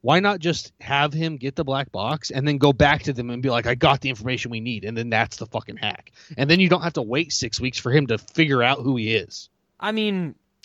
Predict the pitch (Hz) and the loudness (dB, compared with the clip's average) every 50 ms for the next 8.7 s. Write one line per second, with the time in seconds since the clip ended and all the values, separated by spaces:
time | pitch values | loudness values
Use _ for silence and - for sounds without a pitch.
0 | - _ _ - - - 262 302 233 220 165 147 135 175 165 147 127 - - 139 | -20 _ _ -16 -10 -8 -8 -6 -6 -6 -6 -6 -4 -4 -4 -4 -4 -4 -4 -4
1 | 123 117 120 113 113 110 110 110 110 110 104 - 107 _ _ _ _ _ - 120 | -4 -4 -6 -10 -10 -10 -12 -12 -12 -12 -12 -14 -14 _ _ _ _ _ -14 -14
2 | 113 113 110 110 110 110 110 110 113 - - - - - - 123 135 147 147 139 | -12 -12 -12 -12 -14 -14 -14 -14 -14 -14 -16 -16 -18 -12 -6 -4 -2 -2 -2 0
3 | 147 160 - - 196 175 156 - 165 165 165 170 151 147 135 - - 127 123 107 | -2 -2 -2 -4 -8 -8 -8 -6 -6 -2 -2 0 0 -2 -4 -6 -10 -10 -10 -10
4 | 139 147 151 160 151 143 131 - 135 123 120 131 131 131 127 123 135 127 120 120 | -6 -4 -2 -2 -2 -4 -6 -10 -10 -6 -4 -4 -2 -2 -4 -4 -4 -6 -6 -6
5 | 117 113 117 120 117 113 110 113 113 - - - _ _ _ _ _ - 139 170 | -8 -8 -8 -8 -8 -8 -10 -12 -14 -16 -18 -20 _ _ _ _ _ 4 6 6
6 | 196 220 180 196 202 220 - - - 339 349 277 269 - - 196 185 160 139 127 | 6 6 4 4 4 4 4 2 0 -2 -2 -2 -4 0 2 2 4 2 2 0
7 | 120 113 101 98 - - - 135 135 135 135 - - 147 147 131 113 131 151 175 | -2 -2 -2 -4 -6 -6 -4 -2 -2 -2 -2 -2 0 2 2 2 0 0 4 6
8 | 208 226 - - - 175 190 208 196 165 143 135 - | 6 6 4 2 4 4 4 6 4 2 0 0 -2